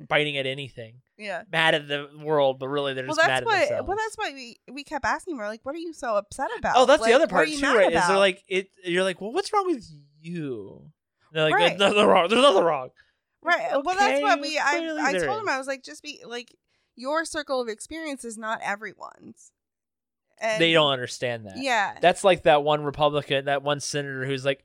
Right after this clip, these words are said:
Speaker 1: "Oh, I support gay marriage because my daughter's gay now."
Speaker 2: Oh,
Speaker 1: Like,
Speaker 2: so you didn't support it
Speaker 1: Oh,
Speaker 2: before.
Speaker 1: okay,
Speaker 2: Yeah.
Speaker 1: so
Speaker 2: Well, that's like the
Speaker 1: when it's
Speaker 2: guy
Speaker 1: your exper-, when it, it's weird how, like,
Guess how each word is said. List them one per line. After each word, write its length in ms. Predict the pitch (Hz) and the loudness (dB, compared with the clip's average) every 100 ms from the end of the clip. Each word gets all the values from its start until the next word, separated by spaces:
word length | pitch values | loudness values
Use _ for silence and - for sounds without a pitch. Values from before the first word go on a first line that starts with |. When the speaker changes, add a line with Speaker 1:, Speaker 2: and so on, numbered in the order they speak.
| _ | _
Speaker 1:
"Oh, 80 | 185 | 4
I 120 | 190 | 6
support 360 | 190 196 185 165 | 6 2 2 2
gay 160 | 147 147 | 0 0
marriage 380 | 143 147 160 | 2 2 0
because 260 | 147 147 147 | -8 -4 -2
my 140 | 135 | -2
daughter's 400 | 131 110 113 120 | -2 0 0 -2
gay 160 | - 92 | -14 -20
now." 220 | - _ _ _ _ _ _ _ - | -20 _ _ _ _ _ _ _ -2
Speaker 2:
Oh, 140 | 269 226 | 2 2
Speaker 1:
Like, 100 | 151 | -2
Speaker 2:
so 60 | |
you 160 | 240 233 | -8 -8
didn't 120 | 233 | 4
support 420 | 202 214 220 214 | 8 10 10 12
it 40 | 202 | 10
Speaker 1:
Oh, 280 | 170 156 131 | 10 8 8
Speaker 2:
before. 340 | 220 202 190 202 | 4 4 4 4
Speaker 1:
okay, 380 | - 175 135 127 | 4 2 2 2
Speaker 2:
Yeah. 260 | 240 165 | 0 0
Speaker 1:
so 720 | 101 160 151 147 143 139 135 135 135 | 0 2 4 4 2 0 -2 -10 -8
Speaker 2:
Well, 120 | 311 | -2
that's 200 | 330 330 | -2 -2
like 260 | 349 294 - | -4 -4 -6
the 60 | |
Speaker 1:
when 60 | 269 | -4
it's 80 | 254 | 0
Speaker 2:
guy 260 | 254 254 | 2 4
Speaker 1:
your 200 | 339 226 | 6 6
exper-, 340 | 233 - - 160 | 6 2 -2 0
when 100 | 160 | 0
it, 160 | 160 151 160 170 | -4 -4 -4 -4
it's 200 | 170 - | -4 -10
weird 300 | 165 262 254 | -8 0 0
how, 280 | 165 151 147 | 4 4 4
like, 280 | 143 139 | 2 -2